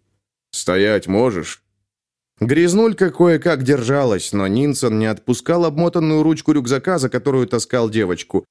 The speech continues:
Отыскал укатившийся люмфайр, вделся в лук и за шкирку потащил куклу к костру. Бэр-путешественник был абсолютно прав. Надо было лечь спать. И спать долго.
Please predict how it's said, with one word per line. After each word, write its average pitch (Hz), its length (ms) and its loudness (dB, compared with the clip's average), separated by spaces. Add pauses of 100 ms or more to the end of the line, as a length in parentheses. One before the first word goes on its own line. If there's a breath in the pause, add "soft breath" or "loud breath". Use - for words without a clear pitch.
(260)
Отыскал 170 560 2
укатившийся 196 640 0
люмфайр, 135 640 0 (240 soft breath)
вделся 160 480 2
в 131 80 0
лук 165 280 2
и 127 60 2
за 113 140 0
шкирку 175 500 0
потащил 156 500 0
куклу 131 380 0
к - 160 -14
костру. - 540 -6 (1000)
Бэр-путешественник 180 1120 0
был 143 260 2
абсолютно 151 720 0
прав. 85 300 -6 (380)
Надо 143 360 0
было 139 280 2
лечь 101 400 -2
спать. - 440 -8 (320)
И 113 120 4
спать 113 520 -2
долго. 90 440 0